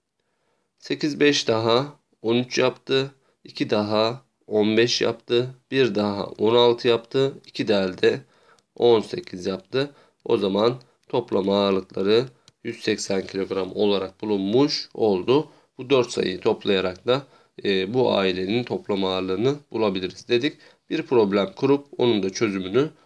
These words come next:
vermiş olduk dördüncü sorumuzun cevabı için diyoruz arkadaşlar.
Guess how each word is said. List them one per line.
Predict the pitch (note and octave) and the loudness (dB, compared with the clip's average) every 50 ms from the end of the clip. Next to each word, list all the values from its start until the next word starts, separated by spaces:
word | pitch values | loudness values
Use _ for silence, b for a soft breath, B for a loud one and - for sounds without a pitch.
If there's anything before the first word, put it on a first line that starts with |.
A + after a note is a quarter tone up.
| b _ - | b _ -2
vermiş | A#2+ A#2+ G#2+ F#2+ F#2+ G#2 A#2 C3+ C#3 - - - - | 0 0 2 2 2 0 0 0 0 -4 -6 -4 -2
olduk | G#2+ G#2+ G2+ G2+ G2+ B2+ - - | 0 0 0 0 -2 -6 -8 -4
dördüncü | A#2 A2 G#2 G2+ G2+ G2 F#2+ | 0 0 0 0 0 -2 -4
sorumuzun | - F#2 F#2 F#2 F2+ F2+ G2+ B2 C#3 D#3 D#3 - _ - | -6 -6 -6 -6 -6 -2 0 2 2 2 0 -6 _ -6
cevabı | - G#2+ G2+ G2 F#2 F#2 F2 F2+ G#2+ A#2+ C3 C3+ C3+ _ _ _ _ | -2 0 0 0 0 -2 -2 0 0 0 0 0 -4 _ _ _ _
için | - - - B2+ B2+ C3 C#3+ - - | -16 -10 -6 -6 -4 -6 -6 -8 -4
diyoruz | - G#3 F#2+ - | -2 -2 0 0
arkadaşlar. | G2+ F#2+ F2+ - - F#2 - - - - - | -2 -4 -4 -4 -6 -8 -6 -8 -8 -12 -16